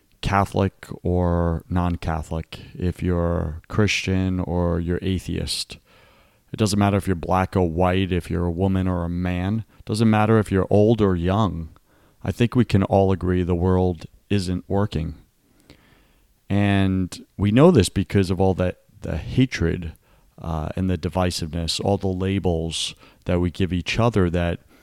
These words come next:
keep us all really feeling separate and alone.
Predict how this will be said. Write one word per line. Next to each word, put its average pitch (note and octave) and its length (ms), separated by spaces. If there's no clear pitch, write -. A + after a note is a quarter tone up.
keep D#3+ 240
us - 140
all F#2+ 180
really F2+ 300
feeling F#2 360
separate F#2+ 480
and E2+ 140
alone. D#2+ 540